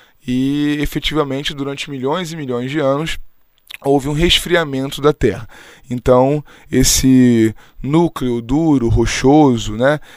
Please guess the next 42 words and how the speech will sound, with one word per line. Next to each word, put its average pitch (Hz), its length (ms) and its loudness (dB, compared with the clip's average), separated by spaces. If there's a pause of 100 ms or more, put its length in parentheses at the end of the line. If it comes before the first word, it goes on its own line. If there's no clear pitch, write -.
(120)
de 117 140 -6
níquel 127 360 -2
ferro 123 380 0
que - 100 -2
nós 117 200 0
temos 113 340 -4
hoje, 139 340 4 (400)
ele 131 220 0
veio 143 420 4
se - 140 0
solidificando, 139 880 0
ele 127 120 -4
veio 123 200 -4
se - 100 -8
formando 135 640 2 (320)
ao - 140 6
longo 139 200 6
de 131 120 -2
milhões 123 400 2
de 156 100 2
anos 147 420 -2 (320)
para 127 140 0
que - 100 -6
a 143 60 0
gente - 80 -2
pudesse 139 400 0
ter - 140 -4
hoje 143 180 0
as 139 80 -6
condições, 151 960 0 (360)
é, 120 460 2
de 135 160 -2
vida, 110 400 -4
né? 143 140 4
E 170 80 4
aí 214 80 0
Kardec 160 580 2
faz 139 480 2 (400)
uma 131 220 2
série 131 280 2
de 117 80 2
comparações 120 920 4